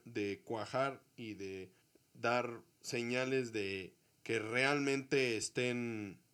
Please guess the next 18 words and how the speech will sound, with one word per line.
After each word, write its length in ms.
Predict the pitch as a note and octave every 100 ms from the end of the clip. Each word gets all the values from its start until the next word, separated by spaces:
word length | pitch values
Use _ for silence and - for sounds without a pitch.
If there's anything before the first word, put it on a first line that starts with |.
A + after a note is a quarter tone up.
| _
funcionando 960 | - C#3 C3 C3+ C3 D#3 D#3 D3+ E3+ F3+
correctamente, 960 | B2+ A#2 C3 - B2 C#3 C3+ C3+ D3 -
y 140 | A2+
entonces 480 | G#2+ G#2+ C3+ B2+ A#2+
eso 260 | C3 C3+ -
puede 460 | C3 B2+ B2 B2
complicar 760 | - A#2 G#2+ G#2+ A#2 B2+ B2 B2 _ _ _ _ -
las 320 | A2 A#2 A2+
situaciones. 1000 | B2+ B2 G#2+ - D3 C#3+ B2+ C#3+ - - _ _ _ _
Y 140 | C3+
muestra 560 | C3+ D3+ E3+ F3 F#3 C#3+
de 180 | B2+ B2
eso 300 | B2 D#3+ C3+
es 140 | B2
que 100 | -
justamente 580 | A#2 C3+ C#3+ B2+ A#2 B2
Kenny 240 | - B2+
Pickett 340 | B2+ A#2+ C3+